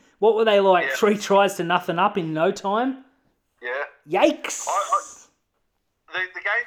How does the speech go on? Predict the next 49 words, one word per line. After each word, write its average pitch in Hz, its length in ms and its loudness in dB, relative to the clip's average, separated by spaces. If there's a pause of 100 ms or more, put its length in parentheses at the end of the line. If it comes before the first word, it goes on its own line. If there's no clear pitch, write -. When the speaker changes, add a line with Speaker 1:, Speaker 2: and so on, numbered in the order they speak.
Speaker 2:
kicked 208 220 -20
off. 147 280 -8 (200)
I 175 180 -6 (120)
walked 175 240 -16
to 180 120 -20
the 143 140 -14
gym, 160 260 -6 (200)
and 139 120 -12
when 156 140 -4
I 156 100 0
got 175 120 -8
to - 120 -20
the 151 120 -20
gym 151 260 -8
and 135 560 -8 (340)
<laughs> - 360 -20
turned 170 240 -6
the - 60 -20
treadmill 160 420 -6
on, 127 200 -6 (340)
uh, 139 180 -4
it 143 40 -12
was 139 100 -18 (140)
eighteen 151 320 -6
nil, 143 160 -6 (320)
and 131 80 -4
I 139 120 -2
was, 139 260 -14
uh, 143 300 -6
it, 151 60 -10 (260)
it 151 140 -20
felt 190 180 -6
like 165 160 -6
it - 120 -20
took 170 120 -18
me 143 60 -10 (120)
three 156 220 -6
minutes 143 220 -10
to 147 120 -14
walk 139 180 -12
to 139 60 -20
the 131 140 -18
gym. - 400 -6
Speaker 1:
<laughs> - 40 -20 (140)
It 180 160 -8
was, 220 140 -16
this 277 260 -8
was 311 140 -6
crazy. 190 520 -4